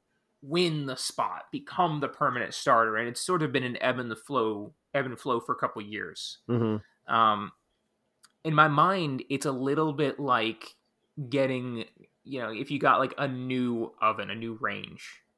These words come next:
Speaker 1: for your house, it's gonna heat up different. The burns are gonna heat up different.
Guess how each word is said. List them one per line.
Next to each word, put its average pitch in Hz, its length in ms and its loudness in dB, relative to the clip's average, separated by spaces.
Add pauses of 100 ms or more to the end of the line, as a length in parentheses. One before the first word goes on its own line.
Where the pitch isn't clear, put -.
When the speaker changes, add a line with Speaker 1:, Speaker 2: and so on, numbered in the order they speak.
Speaker 1:
for - 100 -10
your 101 140 -4
house, 92 540 -4 (540)
it's 135 180 0
gonna 151 240 2
heat 170 320 0
up 165 240 2
different. 135 340 -2
The 113 80 -6
burns 147 240 4
are 165 60 0
gonna 147 100 -2
heat 127 200 -2
up - 160 -4
different. - 440 -4